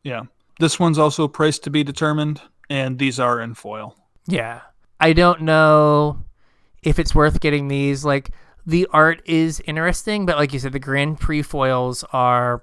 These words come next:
Speaker 2: probably better.
Speaker 1: Yeah.
Speaker 2: And,
Speaker 1: Yep.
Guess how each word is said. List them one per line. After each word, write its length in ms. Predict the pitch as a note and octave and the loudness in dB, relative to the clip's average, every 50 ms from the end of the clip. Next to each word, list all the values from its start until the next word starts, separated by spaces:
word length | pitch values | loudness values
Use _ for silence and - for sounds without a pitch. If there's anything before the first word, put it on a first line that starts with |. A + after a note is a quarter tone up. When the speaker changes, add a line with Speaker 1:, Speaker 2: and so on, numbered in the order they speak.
| _ | _
Speaker 2:
probably 460 | - - - C3 C3+ D3 D#3+ F3 F#3 F#3+ | -4 -4 -2 -4 -6 -6 -6 -6 -6 -6
better. 760 | E3+ D#3+ _ _ _ - C3+ C3+ - A3+ B3 C#4 D4+ - - - - - - - - - - - - _ _ | -8 -12 _ _ _ -12 -12 -10 -10 -8 -8 -8 -8 -10 -12 -12 -12 -14 -14 -16 -18 -18 -20 -20 -20 _ _
Speaker 1:
Yeah. 300 | - B2 - - C3 C#3 - _ _ _ _ _ _ _ - | -8 -8 -8 -10 -16 -16 -18 _ _ _ _ _ _ _ -4
Speaker 2:
And, 540 | C#3 C3+ C3+ C3+ C3+ C3+ C3+ C3+ C3 C3 | -2 0 2 2 2 2 2 0 -2 -4
Speaker 1:
Yep. 100 | C#3 B2 | -6 -8